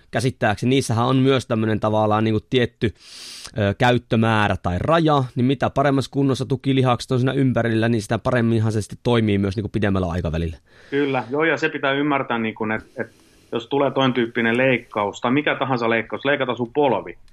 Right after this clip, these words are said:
Speaker 2: Sun pitää kuntouttaa sun polvea loppuelämän, niitä
Speaker 1: Kyllä.
Speaker 2: tukilihaksia. Sun pitää joka viikko pitää niitä yllä.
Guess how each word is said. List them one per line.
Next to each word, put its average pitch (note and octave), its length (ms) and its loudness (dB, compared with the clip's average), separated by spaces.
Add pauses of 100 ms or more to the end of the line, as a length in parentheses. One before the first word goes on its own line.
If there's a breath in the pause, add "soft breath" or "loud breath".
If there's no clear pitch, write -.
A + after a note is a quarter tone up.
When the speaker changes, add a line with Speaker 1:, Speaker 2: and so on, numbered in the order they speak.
(160)
Speaker 2:
Sun F#3+ 220 -4
pitää D#3 240 0
kuntouttaa B2+ 640 -2
sun B2 280 -4
polvea A#2 480 0
loppuelämän, G2+ 800 -2 (140)
niitä B2+ 180 -4
Speaker 1:
Kyllä. C#3 140 2
Speaker 2:
tukilihaksia. F#2+ 640 -6
Sun D3 160 -2
pitää C3 200 0
joka D3 400 0
viikko A2+ 340 -2
pitää G2+ 280 -6
niitä A#2 260 -2
yllä. F2 380 -4